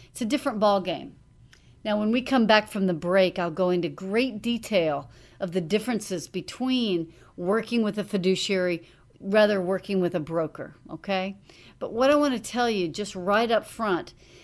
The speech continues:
is that especially somebody that specializes in the retirement space,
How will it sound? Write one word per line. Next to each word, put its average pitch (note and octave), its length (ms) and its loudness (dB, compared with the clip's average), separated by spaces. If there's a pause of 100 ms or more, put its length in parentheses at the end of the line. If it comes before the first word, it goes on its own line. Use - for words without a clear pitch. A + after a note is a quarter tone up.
(120)
is G3 220 -2
that A3 160 2
especially D#4 580 0
somebody G#3 480 4
that F#3 220 -4
specializes F3 1400 0 (400)
in A#3 300 2
the G#3 120 2
retirement G#3 640 -2
space, - 640 -4